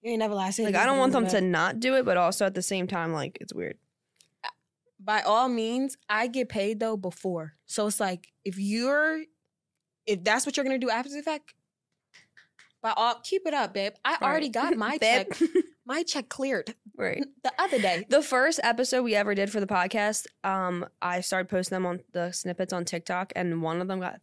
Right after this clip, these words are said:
Speaker 2: three hundred and twenty thousand views.
Speaker 1: You have to teach me TikTok, too.
Speaker 2: Out of nowhere.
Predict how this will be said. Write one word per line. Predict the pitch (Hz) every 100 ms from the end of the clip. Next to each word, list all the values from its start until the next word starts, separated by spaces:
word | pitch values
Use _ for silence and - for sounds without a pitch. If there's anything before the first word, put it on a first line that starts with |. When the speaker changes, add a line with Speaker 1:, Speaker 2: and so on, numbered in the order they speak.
| 190
Speaker 2:
three | 170
hundred | 180 180 180
and | 180
twenty | 175 175 170
thousand | 170 160 165
views. | 160 165 170 -
Speaker 1:
You |
have | 269
to | 226
teach | 220 214
me | 190
TikTok, | 185 - 175
too. | - 185 _
Speaker 2:
Out | 214 208
of |
nowhere. | 196 170 - -